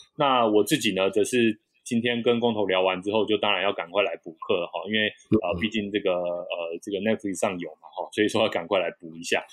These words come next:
Speaker 2: 我，
Speaker 1: 那
Speaker 2: 我很期待你看完的感受这样子。
Speaker 1: 嗯，或许还有机会再来录一集哈，这个，这个，
Speaker 2: 对，对，对，
Speaker 1: 哦，
Speaker 2: 对。
Speaker 1: 然后后来，诶，我们可能等它全剧播完，我们再来，
Speaker 2: 对，我们再回来，
Speaker 1: 呃，
Speaker 2: 对。
Speaker 1: 暂时的盖棺论定一下哈，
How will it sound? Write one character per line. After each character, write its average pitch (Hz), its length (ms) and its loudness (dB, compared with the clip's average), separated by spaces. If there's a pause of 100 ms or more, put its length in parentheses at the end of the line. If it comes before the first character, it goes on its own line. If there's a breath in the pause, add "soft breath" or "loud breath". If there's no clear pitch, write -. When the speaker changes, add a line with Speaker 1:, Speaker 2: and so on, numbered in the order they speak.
(180 loud breath)
Speaker 2:
我， 143 80 8
Speaker 1:
那 151 180 10
Speaker 2:
我 175 60 12
很 151 160 8
期 - 180 6
待 147 220 8
你 117 100 6
看 135 240 4
完 107 220 6
的 101 240 4
感 87 220 0
受 87 260 0
这 87 100 -4
样 78 200 -2
子。 - 120 -12
Speaker 1:
嗯， 98 540 -2
或 151 140 4
许 123 100 0 (100)
还 113 60 4
有 113 140 4
机 117 180 4
会 117 140 6
再 113 120 4
来 95 120 2
录 104 200 4
一 98 120 0
集 - 280 -16
哈， 92 160 -4
这 104 140 2
个， 90 120 0 (100)
这 113 160 8
个， 87 60 -2
Speaker 2:
对， 92 200 4
对， - 0 -
对， 85 160 -2
Speaker 1:
哦， 87 160 0
Speaker 2:
对。 76 100 -4
Speaker 1:
然 117 80 2
后 160 120 2 (260)
后 185 180 4
来， 110 180 4
诶， 175 120 4
我 139 140 4
们 123 80 2
可 123 100 0
能 113 160 0
等 101 160 4
它 135 100 2 (140)
全 113 260 0
剧 120 280 2
播 120 100 4 (160)
完， - 80 0 (180)
我 90 60 -6
们 101 140 -6
再 147 140 2
来， 120 100 0
Speaker 2:
对， 147 80 8
我 123 40 8
们 123 80 6
再 143 140 8
回 101 220 2
来， 82 220 -6 (120)
Speaker 1:
呃， 107 80 8
Speaker 2:
对。 107 100 4
Speaker 1:
暂 151 240 4
时 104 300 0
的 113 140 2
盖 131 180 0
棺 113 240 2
论 107 180 2
定 101 140 0
一 85 160 -12
下 92 140 -4
哈， 80 180 -8